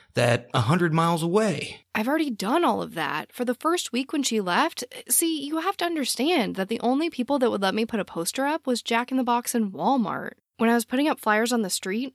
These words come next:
Speaker 2: a city cop stopped me and told me that I could be charged with littering. So that's beside the point. I got the National Center for Missing and Exploited Children involved in it.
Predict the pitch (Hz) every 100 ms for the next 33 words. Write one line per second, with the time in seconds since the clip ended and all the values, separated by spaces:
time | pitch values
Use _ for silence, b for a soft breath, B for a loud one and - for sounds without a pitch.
0 | - 220 - 254 311 302 262 - 185 233
1 | 214 190 170 165 208 220 226 226 226 220
2 | - 226 247 - 247 208 190 247 311 147
3 | 143 - 185 _ _ _ _ - 240 330
4 | - 302 190 175 156 - 143 139 - -
5 | 254 311 311 240 240 - 269 202 185 185
6 | 190 196 220 214 185 - 196 165 - 214
7 | 196 156 151 151 147 - 147 185